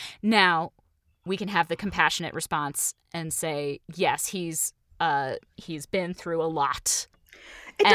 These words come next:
Speaker 2: doesn't make all of the things he does okay. It doesn't make
Speaker 1: Yeah.
Speaker 2: them, like, it's all sort of, like, excusable. It's just, like, a context and, uh,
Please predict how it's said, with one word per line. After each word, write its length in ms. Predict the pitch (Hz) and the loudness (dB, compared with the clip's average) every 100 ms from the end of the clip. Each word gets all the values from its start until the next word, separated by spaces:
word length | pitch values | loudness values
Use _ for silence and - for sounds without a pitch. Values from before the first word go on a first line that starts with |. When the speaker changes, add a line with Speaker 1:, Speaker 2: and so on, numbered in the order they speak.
| 440 | 8
Speaker 2:
doesn't 160 | 254 | 8
make 320 | 254 247 294 - | 8 8 4 4
all 160 | 202 | 6
of 80 | 220 | 6
the 100 | 233 | 6
things 260 | 233 220 226 | 6 4 4
he 80 | 220 | 4
does 260 | 196 202 - | 6 4 4
okay. 600 | 175 - - 165 - - | 2 2 2 2 2 -2
It 60 | - | 2
doesn't 300 | 240 233 185 | 4 4 4
make 240 | 185 170 | 4 4
Speaker 1:
Yeah. 160 | 165 139 | 4 4
Speaker 2:
them, 100 | 160 | 4
like, 460 | 147 147 - - _ _ _ _ _ _ _ _ | 2 0 -6 -16 _ _ _ _ _ _ _ _
it's 260 | 247 - - - _ _ - | 0 0 -12 -20 _ _ 2
all 380 | 214 190 180 180 | 6 8 6 4
sort 220 | - 185 | 4 4
of, 60 | 175 | 4
like, 240 | 165 - - - | 2 0 -10 -4
excusable. 840 | 208 - - 214 175 - - - 123 | -2 -4 -2 4 4 4 2 4 4
It's 160 | 208 | 4
just, 220 | - 208 | 2 2
like, 160 | 208 160 | 2 2
a 80 | 170 | 0
context 720 | - 185 185 196 160 - - | 2 2 2 2 -2 -2 -2
and, 200 | - 165 | 0 2
uh, 300 | 160 156 151 | 2 2 0